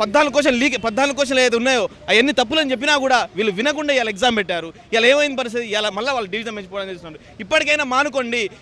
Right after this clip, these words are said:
ఎందుకంటే గ్రూప్ వన్ మొత్తం ప్రాసెస్లో అవకతవకలు జరిగాయి, మా మీద ఎన్నో ఈ దా-, దాడులు జరిగారు. గ్రూప్ వన్ వద్దని చెప్పేసి మేము పలుసార్లు హెచ్చరించినాం. మాకు సానుకూలంగా అనిపించింది, ఎందుకంటే ఏదైతే ఫ-, ఇప్పుడు చెప్పిన తీర్పులు అయితే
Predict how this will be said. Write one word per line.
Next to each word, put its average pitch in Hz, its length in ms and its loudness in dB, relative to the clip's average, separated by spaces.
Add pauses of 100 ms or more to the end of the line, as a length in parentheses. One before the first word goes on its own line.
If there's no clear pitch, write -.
(180)
ఎందుకంటే 294 440 0 (340)
గ్రూప్ 294 220 0
వన్ 320 180 4
మొత్తం 320 300 0
ప్రాసెస్లో 277 460 0 (220)
అవకతవకలు 302 540 2
జరిగాయి, 240 380 0 (320)
మా 226 80 0 (100)
మీద 302 140 0 (400)
ఎన్నో 330 300 0 (200)
ఈ 262 100 -6
దా-, 247 140 -2
దాడులు 285 280 0
జరిగారు. 226 320 -2 (260)
గ్రూప్ 277 200 -4
వన్ 269 140 -4
వద్దని 269 260 -2
చెప్పేసి 233 300 -10
మేము 220 160 -10
పలుసార్లు 254 540 -4
హెచ్చరించినాం. 240 500 -4 (380)
మాకు 262 200 2
సానుకూలంగా 254 460 -2
అనిపించింది, 165 400 -12
ఎందుకంటే 233 380 -2 (400)
ఏదైతే 240 320 0
ఫ-, 185 140 -6
ఇప్పుడు 175 180 -16
చెప్పిన 202 300 -8
తీర్పులు 202 260 -4
అయితే 185 220 -8